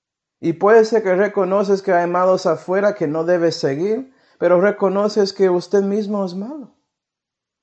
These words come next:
No debes andar en su propio consejo. Y es por eso que, ah, Romanos tres,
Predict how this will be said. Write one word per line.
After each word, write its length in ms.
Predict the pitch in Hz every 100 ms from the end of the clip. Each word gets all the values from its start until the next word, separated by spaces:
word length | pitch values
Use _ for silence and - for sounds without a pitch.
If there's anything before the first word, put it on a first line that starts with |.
| _
No 160 | 151 180
debes 320 | 233 226 214
andar 280 | 220 220 226
en 100 | 220
su 180 | 240 220
propio 400 | 226 277 294 262
consejo. 680 | 180 147 - 110 101 107 _ _ _ _ _ _ _ _ _ _ _ _ _ _ _ _ _ _ _ _ _ _ _ _ 139
Y 100 | 165
es 140 | 180
por 220 | - 185
eso 300 | 196 190 170
que, 340 | - 226 135 - _ _ _ _
ah, 260 | 143 143 147
Romanos 520 | 160 160 180 180 175 -
tres, 500 | 196 151 - -